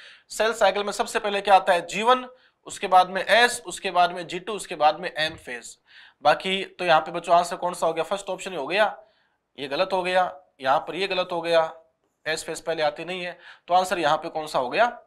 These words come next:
फर्स्ट ऑप्शन हो गया। नेक्स्ट क्वेश्चन नंबर सेवेंटी वन, कुछ कशेरुकी प्राणियों के अंडकों में अर्धसूत्रीय फस्ट की कौन सी अवस्था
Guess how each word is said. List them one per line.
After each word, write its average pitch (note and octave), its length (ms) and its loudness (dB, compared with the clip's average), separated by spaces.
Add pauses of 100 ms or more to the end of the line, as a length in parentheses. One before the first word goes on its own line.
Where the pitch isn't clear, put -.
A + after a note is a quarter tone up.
(120)
फर्स्ट E3+ 220 -4
ऑप्शन C3 260 -10
हो G2 80 -14
गया। - 300 -20 (1900)
नेक्स्ट C3 440 2
क्वेश्चन F#3+ 240 -2
नंबर F#3+ 260 0
सेवेंटी F3 400 -2
वन, C#3 260 -2 (640)
कुछ - 200 -2
कशेरुकी F#3+ 560 0
प्राणियों F#3 440 6
के G3 160 2
अंडकों E3+ 440 2
में F3+ 220 4
अर्धसूत्रीय G3 600 2
फस्ट G3 300 0
की F#3+ 160 -10
कौन A3+ 320 -2
सी A3 160 -2
अवस्था D#3+ 540 2